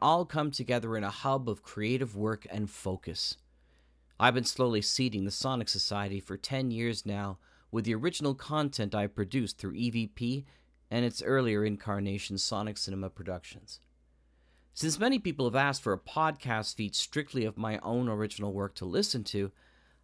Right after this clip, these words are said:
I thought this was an excellent opportunity to go back into the archives and provide for anyone interested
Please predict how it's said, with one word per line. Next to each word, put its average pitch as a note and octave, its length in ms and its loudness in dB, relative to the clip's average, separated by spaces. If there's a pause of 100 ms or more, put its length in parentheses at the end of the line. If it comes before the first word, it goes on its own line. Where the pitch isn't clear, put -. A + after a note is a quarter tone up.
(100)
I A#2 100 -6
thought G#2+ 340 0
this - 360 2
was G2+ 220 -2
an G#2+ 140 -6 (100)
excellent C3+ 460 0
opportunity G#2+ 840 -2 (140)
to G#2+ 80 -6
go G2+ 120 0
back A2 360 0
into C3 180 -4
the A#2+ 160 0
archives F#2+ 640 -2 (240)
and G#2+ 140 -4
provide A#2 360 4
for - 200 -2
anyone D3 340 2
interested A2+ 540 -2